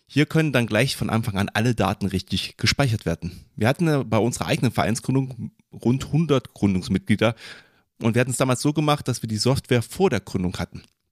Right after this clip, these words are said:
Der Vorteil war ganz offensichtlich, die Mitglieder konnten ihre Daten inklusive vor allem der Bankdaten, weil wir wollen ja auch Geld von denen, schon vor der Gründung über einen digitalen Mitgliedsantrag an uns senden.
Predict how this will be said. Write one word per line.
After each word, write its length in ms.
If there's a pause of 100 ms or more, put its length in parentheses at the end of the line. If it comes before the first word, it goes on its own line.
(540)
Der 140
Vorteil 260
war 120
ganz 160
offensichtlich, 600
die 80
Mitglieder 380
konnten 320
ihre 160
Daten 480
inklusive 500
vor 140
allem 100
der 120
Bankdaten, 520
weil 140
wir 100
wollen 160
ja 60
auch 100
Geld 160
von 160
denen, 220 (480)
schon 200
vor 300
der 80
Gründung 400
über 220
einen 120
digitalen 360
Mitgliedsantrag 720
an 100
uns 180
senden. 440